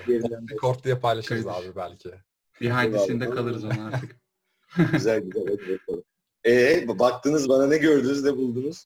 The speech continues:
Speaker 1: Medya maymunu çıkıyor.
Speaker 2: <laughs> Hayır abi,
Speaker 3: Yok
Speaker 2: öyle
Speaker 3: abi,
Speaker 2: şey
Speaker 3: estağfurullah.
Speaker 2: olabilir. Öyle şey olabilir mi? <laughs> Hayır. Ben ama çok
Speaker 3: Çocukluk
Speaker 2: ilginç bir şey
Speaker 3: kahramanı.
Speaker 2: gördüm ben. Bunu çok sormak istiyorum abi ama onu sonra Mert belki bir şey,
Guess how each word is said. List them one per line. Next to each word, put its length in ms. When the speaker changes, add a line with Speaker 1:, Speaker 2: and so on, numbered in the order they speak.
Speaker 1:
Medya 320
maymunu 380
çıkıyor. 360
Speaker 2:
<laughs> 0
Hayır 460
abi, 120
Speaker 3:
Yok 160
Speaker 2:
öyle 140
Speaker 3:
abi, 60
Speaker 2:
şey 100
Speaker 3:
estağfurullah. 400
Speaker 2:
olabilir. 120
Öyle 100
şey 260
olabilir 280
mi? 180
<laughs> 40
Hayır. 360
Ben 280
ama 180
çok 20
Speaker 3:
Çocukluk 260
Speaker 2:
ilginç 220
bir 60
şey 180
Speaker 3:
kahramanı. 280
Speaker 2:
gördüm 280
ben. 180
Bunu 140
çok 240
sormak 320
istiyorum 400
abi 200
ama 100
onu 180
sonra 300
Mert 340
belki 320
bir 60
şey, 200